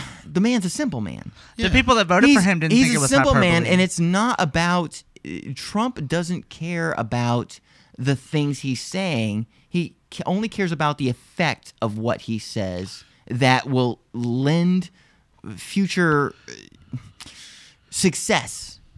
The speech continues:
Speaker 1: you know, towards his cause, which is
Speaker 2: But it all
Speaker 1: being,
Speaker 2: has that
Speaker 1: being
Speaker 2: racist, misogynist, nativist slant that appeals to those particular kind of people.
Speaker 1: It is because he did the market research that says
Speaker 2: That's disgusting.
Speaker 1: Th-, here's, here's what's scary about Trump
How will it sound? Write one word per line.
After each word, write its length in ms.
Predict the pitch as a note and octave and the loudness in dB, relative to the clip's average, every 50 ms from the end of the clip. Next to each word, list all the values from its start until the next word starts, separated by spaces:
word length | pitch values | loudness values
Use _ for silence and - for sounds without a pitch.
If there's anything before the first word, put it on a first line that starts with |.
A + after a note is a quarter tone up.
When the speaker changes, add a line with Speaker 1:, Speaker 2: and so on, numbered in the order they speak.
| - - _ _ _ _ _ _ - _ | -20 -20 _ _ _ _ _ _ -18 _
Speaker 1:
you 180 | - C3+ B2+ B2+ | -4 0 0 2
know, 340 | B2 B2 B2 C3 C3+ C3 - _ _ _ _ _ _ _ | 2 2 2 0 -2 -4 -8 _ _ _ _ _ _ _
towards 340 | - - - E3 E3 D#3 - | -8 -4 -2 0 0 0 0
his 140 | D#3 B2 - | -2 -4 -4
cause, 680 | - - - F#3 F3 B2 A1+ G#1 G#1 - - - - _ - - | -8 -10 -8 -6 -4 -4 -6 -6 -10 -16 -16 -18 -18 _ -18 -2
which 320 | - C3+ D3+ C#3+ - - D3 | 4 4 4 4 4 4 6
is 400 | D#3+ D3 D3 C#3+ C#3 C3+ A#2+ A#2 | 6 8 8 6 4 4 0 -2
Speaker 2:
But 240 | - B2+ G#3 A3 G#3 | -2 2 2 6 8
it 80 | F3+ | 8
all 160 | F#3+ F#3+ A3 A3+ | 10 10 10 10
Speaker 1:
being, 60 | - F3 | 10 8
Speaker 2:
has 140 | F#3+ F3+ E3+ | 8 6 6
that 160 | F#3+ E3+ D3 | 4 6 6
Speaker 1:
being 460 | C#3 C3+ C3+ D3+ F3+ G#3+ G#3 G3+ G3 F#3 | 4 6 8 8 10 10 10 8 8 8
Speaker 2:
racist, 460 | F3+ F3+ F3+ F3+ F3 - - - - - _ - _ - - - | 8 8 6 4 4 0 -4 -10 -10 -12 _ -20 _ -20 -10 0
misogynist, 800 | C#3 C3+ A#2+ - - D#3 D#3 E3 D#3 D#3+ D#3 D#3+ E3 D#3 - - | 0 0 2 4 4 4 4 4 4 2 -2 0 -2 -2 -4 -2
nativist 600 | D3+ C#3+ D3 D3 E3 D#3+ E3 D#3 E3 - - - | -2 0 0 0 0 0 0 0 -2 -2 -2 -6
slant 600 | - - - F#3 F3+ G3+ G#3 F3 D#3 - _ - - _ - - _ _ | -8 -6 -4 -2 0 2 2 0 0 -2 _ -14 -18 _ -20 -20 _ _
that 160 | - C#3+ E3 D#3+ | -4 -4 -2 -2
appeals 480 | D#3+ E3 - - G#3 G3+ G3+ G3 F3+ | -2 -4 -6 -6 -4 -6 -6 -6 -6
to 100 | - F3 | -6 -6
those 240 | C3+ C#3+ D#3 E3 - | -4 -4 -4 -4 -4
particular 640 | _ - C3+ - - - G#3 G3+ - A3 A3 G#3+ G#3 | _ -6 -4 -2 -2 -2 -2 -4 -2 -2 -2 -2 -2
kind 240 | - G#3+ G#3+ G#3+ A#3 | 0 0 0 0 0
of 80 | A3 | -2
people. 380 | - B3 B3+ B3+ - F3+ F3+ F#3 | -2 -4 -4 -2 -2 0 4 6
Speaker 1:
It 160 | F#3+ F3+ D#3+ | 6 6 6
is 280 | - D#3+ F#3+ G3 D#3 C3 | 4 2 4 4 2 2
because 380 | C#3 D3 - - D#3 D3 C3+ | -2 -2 0 0 0 0 0
he 180 | - - E3+ D#3 | 0 -2 -2 -2
did 380 | B2 A#2 - C#3+ D3 D#3+ D3 | -2 -2 -2 0 0 2 2
the 80 | C#3 C#3+ | 2 0
market 400 | C3+ C3 C3 C3+ C#3+ - B2 F#2+ | 2 2 2 0 0 0 -2 -2
research 520 | F#2 A#2+ C3+ D3+ D#3 - - A#2 A2 - - | 0 0 0 -2 -2 -2 -4 -4 -4 -2 -4
that 120 | G#2+ D2+ | -6 -6
says 400 | - - - A#2+ A#2 A2+ A2+ G#2 | -6 -4 0 2 2 2 2 2
Speaker 2:
That's 200 | - F3 G3 - | 2 0 0 0
disgusting. 840 | - A#3+ A#3 - - C#4+ F#4+ G#4+ - - - D3+ A#2 G2+ D2+ - D#3+ | -4 -10 -10 -4 -2 -2 -2 -2 -4 -4 -4 -4 -4 -4 -4 -4 -4
Speaker 1:
Th-, 120 | F3+ - | 0 2
here's, 360 | F#3+ D#3 G#3+ D4 E4+ E4 - | 4 4 4 4 2 0 -2
here's 320 | - F3+ F#3 C4+ F4 - C#4 | 0 2 2 2 0 0 -4
what's 140 | B3 - | -4 -4
scary 360 | - - - G3 F#3+ F#3 E3+ D#3 | -4 -6 -2 0 2 2 2 2
about 280 | C3 B2 A2+ G#2+ - | 2 2 0 0 -2
Trump 400 | - - - B2 F2+ A1 - - | -4 -4 -2 -2 -2 -4 -8 -14